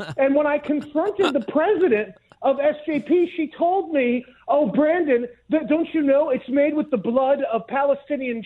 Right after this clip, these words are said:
Speaker 2: children?" I said, "What are you talking about?" But they believe these
Speaker 1: Do they
Speaker 2: things.
Speaker 1: believe it? Do they actually believe it?
Speaker 2: I think in the case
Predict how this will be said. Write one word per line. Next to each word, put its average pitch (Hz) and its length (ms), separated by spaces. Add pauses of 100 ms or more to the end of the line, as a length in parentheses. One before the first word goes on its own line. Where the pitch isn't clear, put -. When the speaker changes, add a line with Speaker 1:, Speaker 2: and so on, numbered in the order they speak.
Speaker 2:
children?" 208 480 (200)
I 370 140
said, 403 100
"What 427 260
are 403 80
you 269 200
talking 330 580
about?" 190 300 (180)
But 330 160
they 381 160
believe 370 540
these 208 220
Speaker 1:
Do 233 140
they 311 100
Speaker 2:
things. 330 100
Speaker 1:
believe 294 360
it? 277 240
Do 269 160
they 277 220
actually 226 560
believe 214 380
it? 226 180
Speaker 2:
I 277 140
think 359 260
in 269 120
the 247 80
case 277 260